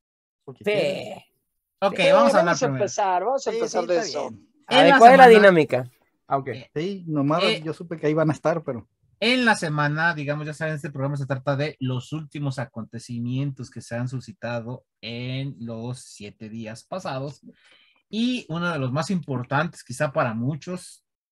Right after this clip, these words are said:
Speaker 3: no lo sé, ahorita vamos a ver eso, es que fue Día del Niño. ¿Cómo festejan ustedes el Día del Niño o tienen algún recuerdo del Día del Niño? Ahorita vamos a ver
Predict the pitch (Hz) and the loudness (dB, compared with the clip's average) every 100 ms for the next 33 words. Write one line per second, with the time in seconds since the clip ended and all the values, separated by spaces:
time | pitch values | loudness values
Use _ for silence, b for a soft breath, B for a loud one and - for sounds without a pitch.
0 | 131 120 135 139 175 143 127 113 117 127 | -8 -6 -6 -4 -2 -2 -4 -6 -8 -6
1 | 135 139 143 143 185 190 _ - _ _ | -2 -2 -2 -2 -4 -6 _ -20 _ _
2 | _ _ _ 240 233 196 - 208 208 208 | _ _ _ -8 -8 -8 -6 -4 2 4
3 | 202 220 240 285 233 127 - _ _ _ | 4 0 -2 -4 -4 -6 -10 _ _ _
4 | _ _ _ _ _ _ _ _ _ _ | _ _ _ _ _ _ _ _ _ _
5 | _ - 262 320 285 208 - 254 240 196 | _ -4 2 4 4 0 -4 -4 -2 -4
6 | 175 220 214 - 165 165 196 196 190 190 | -4 -4 -4 -6 -6 0 0 0 -2 -4
7 | 196 - 190 220 220 208 196 160 143 143 | -6 -4 -4 -4 -6 -6 -4 -4 -4 -6
8 | 185 226 208 202 _ 160 175 190 160 127 | -6 -6 -6 -10 _ -4 0 0 -2 -6
9 | 110 101 110 131 147 165 180 131 143 170 | -6 -10 -8 -8 -6 -8 -10 -10 -6 -4
10 | 165 170 131 147 165 | -2 -4 -6 -6 -8